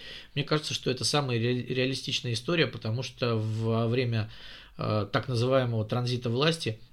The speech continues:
им не нужны, э, будут лишние какие-то либеральные телодвижения, вот эти вот все выскакивания на трибуну,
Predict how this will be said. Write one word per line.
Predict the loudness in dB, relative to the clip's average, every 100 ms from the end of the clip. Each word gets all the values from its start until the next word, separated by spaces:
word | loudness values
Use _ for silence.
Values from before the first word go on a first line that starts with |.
| -6
им | -4 -2
не | -2
нужны, | 0 2 2 4
э, | 2 4 2
будут | 2 0 0
лишние | 0 0 0 -2
какие-то | -2 -2 0
либеральные | 0 2 2 2 2
телодвижения, | 0 0 0 0 2 4 4 2
вот | 2
эти | -2 -2
вот | -4 -2
все | -2
выскакивания | -2 0 -2 0 -2 0 -2 0
на | -2
трибуну, | 0 0 0 0 2 0